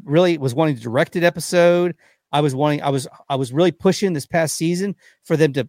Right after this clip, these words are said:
start to advance my character and him finally make some decisions about his life." And also the big thing is, you know,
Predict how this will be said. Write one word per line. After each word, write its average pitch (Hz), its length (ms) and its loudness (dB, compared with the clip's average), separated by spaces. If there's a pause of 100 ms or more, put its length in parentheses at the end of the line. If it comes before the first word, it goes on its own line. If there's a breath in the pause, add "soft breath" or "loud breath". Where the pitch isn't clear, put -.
(100)
start 160 340 0
to 180 100 -2
advance 143 440 -2
my 139 100 -2
character 165 680 -4 (1080)
and 143 160 -2
him 160 140 4
finally 160 340 2
make 151 160 -2
some - 160 -8
decisions 156 500 -4
about 139 200 0
his 117 100 -8
life." 135 460 -4 (340)
And 190 100 -2
also 277 360 4
the 202 100 2
big 196 220 0
thing 208 200 0
is, 151 140 -4
you 262 100 -2
know, 165 440 4